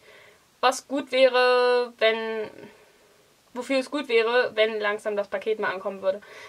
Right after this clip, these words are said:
Weil ich das nämlich auch mal irgendwann drehen muss. Ja. Das war's soweit von mir. Vergesst nicht, die Frage zu beantworten und die ganzen wunderbaren Kommentare zu hinterlassen, die ihr mir in letzter Zeit hinterlasst und nach denen ich gefragt habe.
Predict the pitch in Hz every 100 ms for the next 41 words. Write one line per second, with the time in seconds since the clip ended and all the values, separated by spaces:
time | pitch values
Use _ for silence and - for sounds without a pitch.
0 | - 277 381 277 269 208 214 - 233 214
1 | 202 180 196 285 370 359 185 175 - -
2 | - _ - 220 - - _ - - -
3 | _ - - 523 - 262 311 285 254 262
4 | 269 262 _ 311 349 311 330 330 330 294
5 | 349 339 320 277 285 285 285 247 247 269
6 | 254 247 254 226 240 226 240 285 285 277
7 | 262 240 311 269 254 254 240 254 254 285
8 | 262 247 247 240 233 240 269 269 - -
9 | - 359 330 311 262 269 262 - 247 254
10 | 254 254 226 220 240 - - 214 220 214
11 | 202 208 202 - 208 330 359 330 311